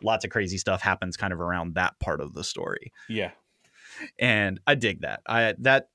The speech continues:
Speaker 1: I'm, I'm down. All right. Now let's jump. Well, no, I'll do my other D C book and then I'll dump into Chris's random indies.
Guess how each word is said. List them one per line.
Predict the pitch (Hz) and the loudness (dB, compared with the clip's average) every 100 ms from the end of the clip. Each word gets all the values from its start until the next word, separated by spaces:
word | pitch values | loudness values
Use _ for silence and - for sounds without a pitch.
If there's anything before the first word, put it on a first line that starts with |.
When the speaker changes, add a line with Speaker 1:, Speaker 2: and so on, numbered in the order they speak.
| - | 0
Speaker 1:
I'm, | 120 117 - - | 0 0 -2 0
I'm | 123 | 0
down. | 98 85 - 107 - _ _ _ _ 135 | 0 -4 -4 -12 -16 _ _ _ _ 4
All | |
right. | 123 92 - _ _ _ - | 6 6 -2 _ _ _ 0
Now | 139 151 | 4 4
let's | 131 - | 2 2
jump. | 131 123 113 _ _ _ _ _ _ | 2 4 0 _ _ _ _ _ _
Well, | 139 147 135 | 0 2 2
no, | 135 131 - _ _ _ _ | 0 -2 -6 _ _ _ _
I'll | 120 | -8
do | 117 | -4
my | 117 107 98 | -2 -2 -2
other | 98 | -4
D | 90 95 | -6 -8
C | - 95 | -8 -8
book | 92 87 90 | -8 -8 -6
and | 87 | -4
then | 87 | -4
I'll | 80 | -4
dump | 87 82 | -6 -6
into | 82 85 87 _ _ _ - 87 82 87 - _ _ _ _ _ | -8 -8 -12 _ _ _ -8 -6 -6 -8 -14 _ _ _ _ _
Chris's | - 110 98 95 87 | -6 -4 -2 -4 -2
random | 98 98 92 90 95 120 _ _ _ _ _ _ | 0 2 0 -2 -8 -12 _ _ _ _ _ _
indies. | 120 98 87 80 | -6 -6 -6 -8